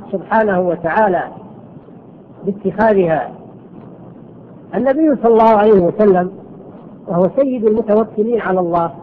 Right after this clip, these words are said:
كان يأخذ بالأسباب، فكان يجيش الجيوش ويعد السلاح، هذه أسباب، ويأخذ الزاد في السفر،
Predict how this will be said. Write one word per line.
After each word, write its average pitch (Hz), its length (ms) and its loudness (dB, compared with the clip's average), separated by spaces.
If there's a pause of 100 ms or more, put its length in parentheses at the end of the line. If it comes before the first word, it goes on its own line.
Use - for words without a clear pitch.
(440)
كان 226 180 0
يأخذ 226 320 -2
بالأسباب، 165 580 -4 (2000)
فكان 208 340 0
يجيش 202 600 2
الجيوش 160 500 0 (1000)
ويعد 180 540 -2
السلاح، 165 600 -4 (760)
هذه 165 220 -4
أسباب، 214 380 -2 (1500)
ويأخذ 202 420 0
الزاد 190 440 0 (320)
في - 60 -10
السفر، 185 460 -2